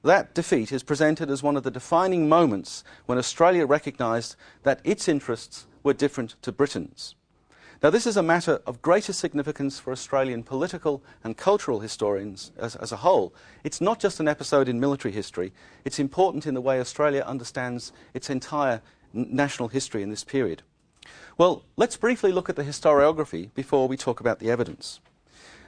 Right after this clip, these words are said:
As you know, the Battle for Singapore, the fall of Singapore, has a rich and robust literature. In nineteen fifty-seven,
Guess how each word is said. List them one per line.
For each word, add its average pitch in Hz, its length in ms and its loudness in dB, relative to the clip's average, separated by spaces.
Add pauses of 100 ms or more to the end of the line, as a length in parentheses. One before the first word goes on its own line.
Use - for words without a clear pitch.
As 170 160 2
you 233 120 4
know, 110 300 4
the - 140 -8
Battle 190 240 2
for 151 80 -8
Singapore, 135 500 -2
the 120 60 -6
fall 196 200 4
of - 80 -2
Singapore, 131 400 -2
has 131 140 -6
a 127 60 0
rich 147 260 -2
and 113 240 -6
robust 143 420 4
literature. - 440 -2 (580)
In 127 80 2
nineteen 196 300 4
fifty-seven, 139 720 0